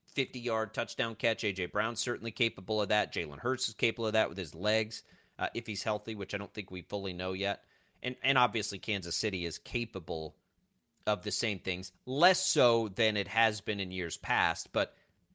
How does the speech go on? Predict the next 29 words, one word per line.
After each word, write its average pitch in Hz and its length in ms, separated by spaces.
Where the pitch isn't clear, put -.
you, 135 200
they're 143 180
still 139 240
gonna 110 180
make 98 320
big 95 220
plays 95 380
offensively 85 640
and 82 80
have 92 240
key 107 220
conversions 92 680
and 87 140
do 90 160
those 85 180
types - 300
of - 80
things. 82 320
Again, 127 480
we've 98 200
pointed 113 260
it 107 100
out, 117 300
Philadelphia 107 560
has 104 220
one 101 100
of 95 60
the 87 80
better 110 420